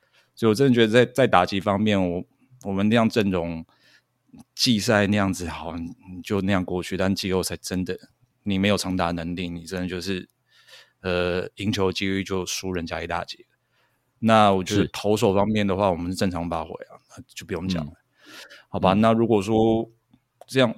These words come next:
Speaker 1: 我当初预测是胜率六成左右嘛，那最后没有赢，就是，就变成从六变成四，<laughs> 其实也没有差多少，
Speaker 2: 对。
Speaker 1: 因为至少不是被很少或者怎样的，
Speaker 2: 对。
Speaker 1: 所以
Speaker 2: 对。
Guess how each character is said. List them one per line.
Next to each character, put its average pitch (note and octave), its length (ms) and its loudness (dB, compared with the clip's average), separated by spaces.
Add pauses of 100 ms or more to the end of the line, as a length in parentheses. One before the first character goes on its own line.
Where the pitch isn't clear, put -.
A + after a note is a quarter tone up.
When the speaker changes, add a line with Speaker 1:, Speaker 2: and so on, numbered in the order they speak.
(180)
Speaker 1:
我 A2+ 100 0
当 B2 160 8
初 C#3 160 6
预 C#3+ 120 6
测 A#2+ 160 6
是 A#2 260 2
胜 A2+ 280 0
率 A2+ 180 4
六 G#2 200 6
成 F2+ 220 -4
左 E2+ 180 -6
右 F#2 120 0
嘛， F2+ 120 -6
那 G2+ 140 2 (160)
最 A2 180 0
后 G#2 220 4
没 F#2 220 0
有 F#2+ 180 2
赢， E2 140 -8
就 G#2 120 -4
是， F#2 380 -4 (880)
就 A2+ 120 0
变 G#2 200 2
成 F2+ 220 0
从 F2+ 260 -8
六 G2 180 2 (220)
变 G#2 120 -2
成 F2+ 160 -4
四， F2+ 420 -6 (200)
<laughs> - 240 -20
其 - 140 -10
实 G#2+ 80 0
也 F#2+ 100 -2
没 F#2 60 -2
有 F2+ 80 -2
差 F#2 180 0
多 F#2 140 -4
少， F#2 140 -10
Speaker 2:
对。 - 100 -4
Speaker 1:
因 - 460 -20
为 C3 80 2
至 B2+ 140 0
少 G#2+ 140 6
不 F#2+ 120 0
是 A2 120 -4
被 G#2+ 220 4
很 F#2+ 180 -2
少 F2 180 2
或 G2 180 -2
者 - 120 -8
怎 - 80 -16
样 F#2+ 140 -10
的， F#2+ 60 -16
Speaker 2:
对。 - 20 -14
Speaker 1:
所 A2+ 200 0
以 G#2+ 220 2
Speaker 2:
对。 F#2+ 260 -4